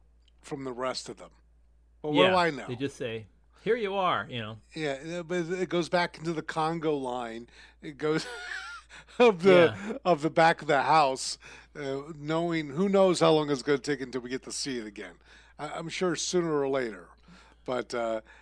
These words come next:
Speaker 1: now, this was an interesting minute, uh, because then, of course, you, you, once you, you leave her,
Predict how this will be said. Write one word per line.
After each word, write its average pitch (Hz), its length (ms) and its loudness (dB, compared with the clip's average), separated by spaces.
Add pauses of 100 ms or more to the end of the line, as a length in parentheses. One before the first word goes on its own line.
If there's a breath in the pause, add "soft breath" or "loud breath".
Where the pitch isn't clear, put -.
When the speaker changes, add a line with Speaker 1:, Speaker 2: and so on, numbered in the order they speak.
(140 loud breath)
Speaker 1:
now, 165 300 6
this 175 240 2
was 165 100 -6
an 160 140 -2
interesting 151 400 -8
minute, 139 300 -6 (120)
uh, 120 160 -6
because 117 420 -8
then, 156 140 -2
of 139 120 -4
course, 139 340 -4
you, 120 220 -10 (340 loud breath)
you, 127 140 -14 (400)
once 160 500 -4
you, 135 420 -10
you 139 300 -8
leave 151 240 -2 (120)
her, 127 380 -2